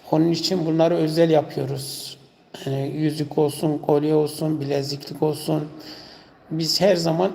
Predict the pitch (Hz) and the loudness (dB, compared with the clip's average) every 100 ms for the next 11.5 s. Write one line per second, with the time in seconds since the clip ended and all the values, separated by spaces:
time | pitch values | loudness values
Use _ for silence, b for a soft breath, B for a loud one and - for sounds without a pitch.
0 | - 170 170 175 175 147 - 147 139 135 | -2 0 4 2 2 0 0 0 -2 -4
1 | 143 135 165 156 127 - - - 147 156 | -4 -2 0 2 0 -2 -10 -6 0 2
2 | - 170 - - - 165 156 160 - - | 0 -4 -2 -2 -2 0 0 0 -2 -4
3 | 196 - - - 165 - 160 156 143 139 | -6 -8 -12 -6 -4 2 2 2 -2 -4
4 | 139 135 131 127 - - - - - - | -4 -4 -6 -8 -16 -18 -20 -20 -20 -20
5 | - - - - _ _ _ - B B | -20 -20 -20 -20 _ _ _ -20 B B
6 | B B B B B _ _ _ _ _ | B B B B B _ _ _ _ _
7 | _ _ _ _ _ _ _ _ _ _ | _ _ _ _ _ _ _ _ _ _
8 | - 175 202 208 190 175 170 160 151 160 | 0 4 6 6 8 8 10 10 10 8
9 | 160 170 165 151 143 160 151 151 151 147 | 4 2 2 0 0 0 0 0 2 0
10 | 151 180 175 170 180 170 170 175 170 170 | 2 0 2 -2 0 2 2 2 2 -2
11 | 156 147 147 147 | -2 -2 -2 -4